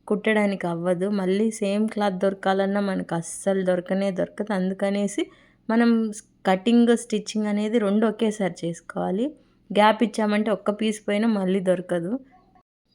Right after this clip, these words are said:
మనం స్టిచ్చింగ్ అనేది ఎప్పుడో అమావాస్యకు పుణ్యానికి చేస్తే మన మిషన్ అనేది ఇలాగే ఏడుస్తది. దీన్ని డస్ట్‌బిన్ అంటారు, ఏమంటారో, తీస్తుంటే అక్షయ పాత్రలో నుంచి వచ్చినట్టు తేపకోట వస్తూనే ఉంది, అలా ఉంది.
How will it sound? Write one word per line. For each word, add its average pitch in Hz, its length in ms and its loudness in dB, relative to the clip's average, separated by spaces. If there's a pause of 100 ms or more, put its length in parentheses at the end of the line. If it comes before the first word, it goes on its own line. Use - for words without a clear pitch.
(180)
మనం 220 240 2
స్టిచ్చింగ్ 254 460 2
అనేది 240 220 4
ఎప్పుడో 214 380 0
అమావాస్యకు 196 560 2
పుణ్యానికి 180 420 -4
చేస్తే 170 340 -2 (100)
మన 220 220 2 (240)
మిషన్ 196 340 2
అనేది 214 300 0
ఇలాగే 202 300 4
ఏడుస్తది. 175 640 0 (440)
దీన్ని 208 240 4
డస్ట్‌బిన్ 208 560 2
అంటారు, 185 460 2
ఏమంటారో, 180 560 0
తీస్తుంటే 208 680 -2
అక్షయ 190 360 2
పాత్రలో 208 560 2
నుంచి 196 240 -4
వచ్చినట్టు 185 480 -6
తేపకోట 190 640 2
వస్తూనే 196 600 0
ఉంది, 185 280 0
అలా 180 280 2
ఉంది. 175 340 -2